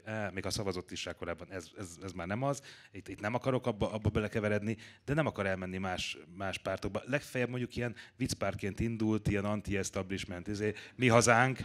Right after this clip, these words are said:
a Mi Hazánkra gondoltam természetesen. Ö, tehát, hogy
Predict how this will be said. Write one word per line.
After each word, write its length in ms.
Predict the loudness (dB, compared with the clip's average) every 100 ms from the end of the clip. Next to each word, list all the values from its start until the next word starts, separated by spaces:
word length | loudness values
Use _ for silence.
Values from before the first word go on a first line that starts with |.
| -8 2
a 80 |
Mi 80 | 6
Hazánkra 420 | 8 8 4 4
gondoltam 400 | 2 2 2 -2
természetesen. 720 | 0 0 0 -2 -2 0 -2 -4 -14 -16 -16 -18 -6
Ö, 280 | 2 4 4 2 -8 -20 -20 -20 -20 2
tehát, 220 | 4 6
hogy 240 | 6 4